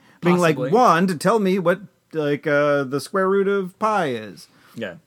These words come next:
Speaker 2: like, uh, Diviticus. Diviticus Totalis.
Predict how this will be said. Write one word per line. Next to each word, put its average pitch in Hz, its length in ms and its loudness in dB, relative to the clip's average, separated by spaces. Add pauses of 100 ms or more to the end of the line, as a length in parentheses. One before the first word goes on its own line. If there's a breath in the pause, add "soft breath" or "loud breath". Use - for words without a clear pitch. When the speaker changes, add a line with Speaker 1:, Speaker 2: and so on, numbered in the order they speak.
(140)
Speaker 2:
like, 101 300 -14
uh, 101 240 -10
Diviticus. - 920 -8 (1040)
Diviticus 147 540 -10
Totalis. - 760 -16